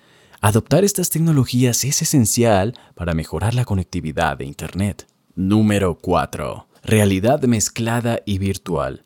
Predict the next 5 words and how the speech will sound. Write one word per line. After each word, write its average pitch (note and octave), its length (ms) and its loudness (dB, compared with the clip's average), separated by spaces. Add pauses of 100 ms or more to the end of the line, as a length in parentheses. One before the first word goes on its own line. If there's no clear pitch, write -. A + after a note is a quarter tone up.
(120)
Según B2 500 -2
el A2+ 180 2
Pew F3 380 -2
Research F#2+ 460 0
Center, F#2+ 560 -2